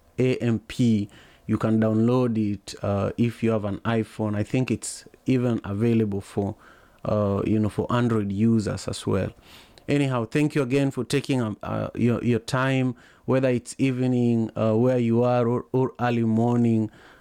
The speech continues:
uh, where you are. Uh, it's, you know, it's six ten A M here in Seattle, Washington, where I am broadcasting from. And I just want to thank you again for,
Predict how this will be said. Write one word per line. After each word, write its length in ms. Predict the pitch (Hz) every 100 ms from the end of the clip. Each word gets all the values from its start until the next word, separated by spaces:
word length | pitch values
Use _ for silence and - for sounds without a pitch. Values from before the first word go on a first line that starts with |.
| -
uh, 500 | - 110 107 104 101
where 380 | 95 113 117 117
you 260 | 107 107 113
are. 400 | 120 117 107 101 - - - -
Uh, 180 | 107 110
it's, 360 | 113 - - - -
you 180 | 104 117
know, 180 | 113 110
it's 200 | 110 -
six 520 | - - 151 - -
ten 320 | - 131 127
A 200 | 123 117
M 320 | 131 123 117
here 380 | 117 120 120 117
in 240 | - 113 107
Seattle, 600 | - 117 117 120 - 120
Washington, 800 | 117 120 - 120 - 113 113 110 - - -
where 420 | 113 127 131 127 -
I 180 | 113 113
am 240 | 110 110
broadcasting 680 | 104 104 - 123 - 117 110
from. 380 | - 110 107 113 - - -
And 100 | 131
I 20 |
just 220 | 147 -
want 160 | 143 -
to 80 |
thank 340 | 123 139 127 131
you 80 | 117
again 460 | 107 120 123 113
for, 460 | 110 - 110 107